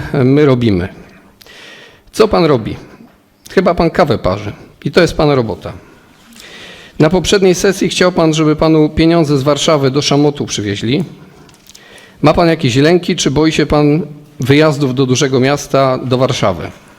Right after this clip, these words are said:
Burmistrz nie zwrócił się do P K P w sprawie budowy wiaduktów. Mógł, miał takie prawo i była możliwość.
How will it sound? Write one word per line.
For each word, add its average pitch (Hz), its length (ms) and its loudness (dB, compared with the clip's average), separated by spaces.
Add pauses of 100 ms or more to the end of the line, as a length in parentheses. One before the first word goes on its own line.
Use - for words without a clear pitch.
(1300)
Burmistrz 202 400 2
nie 185 120 4
zwrócił 170 360 0
się 131 180 2
do 127 80 0
P 123 140 0
K 123 160 0
P 147 260 2
w - 40 0
sprawie 135 360 2
budowy 127 320 2
wiaduktów. 113 580 -2 (380)
Mógł, 170 360 4 (460)
miał 151 220 4
takie 139 280 -2
prawo 143 380 2
i 139 140 0
była 160 220 2
możliwość. 139 680 -2